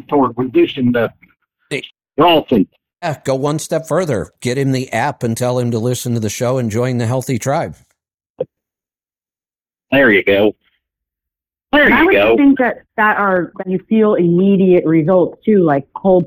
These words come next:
Speaker 3: plunging is a, is a big one. You know, things that he'll notice moving the needle right away. 'Cause I know
Speaker 2: Right.
Speaker 3: people who,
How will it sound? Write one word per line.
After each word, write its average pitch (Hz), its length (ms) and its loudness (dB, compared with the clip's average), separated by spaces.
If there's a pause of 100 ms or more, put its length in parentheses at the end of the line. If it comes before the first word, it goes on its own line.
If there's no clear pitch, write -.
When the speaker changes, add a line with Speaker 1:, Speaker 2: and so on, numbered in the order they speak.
Speaker 3:
plunging 156 460 2
is 135 160 -4
a, 143 100 -2
is 147 100 -2
a - 40 -8 (140)
big 165 200 2
one. 139 320 0 (380)
You 190 80 4
know, 180 160 4
things 202 220 4
that 175 120 2
he'll 170 320 2
notice 175 480 2
moving 170 320 4
the 156 80 2
needle 156 360 2
right 165 320 -2
away. 147 420 -2 (260)
'Cause 180 160 0
I 190 160 2
know 175 420 2 (120)
Speaker 2:
Right. 98 320 -4 (260)
Speaker 3:
people 196 380 2
who, 175 200 4